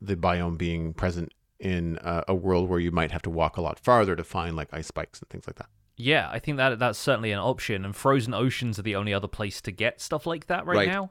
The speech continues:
Speaker 2: un-, unless you're farming ice on a mountaintop somewhere. And so, yeah, I, I think, I think it could be a, a worthwhile thing.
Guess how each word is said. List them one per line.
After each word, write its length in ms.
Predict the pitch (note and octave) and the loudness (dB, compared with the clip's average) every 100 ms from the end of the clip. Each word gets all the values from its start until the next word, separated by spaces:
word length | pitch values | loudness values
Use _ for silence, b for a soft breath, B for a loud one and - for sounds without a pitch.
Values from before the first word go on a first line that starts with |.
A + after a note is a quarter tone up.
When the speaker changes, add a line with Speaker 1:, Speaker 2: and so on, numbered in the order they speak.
| - | -4
Speaker 2:
un-, 120 | A#2+ | -4
unless 360 | G2 A2 A2+ - | -2 0 -2 0
you're 260 | A#2 G2+ G2+ - | 0 0 -2 -10
farming 480 | - G#2+ A2 A#2 | 0 2 4 2
ice 220 | A2 A#2 B2+ | 0 0 2
on 80 | |
a 20 | A2 | 2
mountaintop 600 | A2 A#2+ B2+ B2 D3 - | 2 2 2 2 0 2
somewhere. 400 | D3+ D3 D#3 D#3+ B B B | 2 4 2 0 B B B
And 180 | B2+ B2 | -4 -2
so, 200 | - B2+ | 4 4
yeah, 240 | B2+ B2+ | 6 4
I, 140 | G2+ B2 | 2 2
I 100 | C#3 | 2
think, 240 | C3 B2+ | 2 0
I 80 | B2 | -2
think 220 | - E3 | -2 0
it 100 | C#3+ | -2
could 220 | - C3 A#2 | 0 -2 0
be 160 | A#2+ | 2
a, 260 | G#2+ G#2 G2+ | 4 2 0
a 120 | G#2+ | 0
worthwhile 560 | G#2+ A2 G#2 G#2+ G#2 G2 | 2 2 2 2 2 2
thing. 380 | - A2 F2 | 0 -2 -2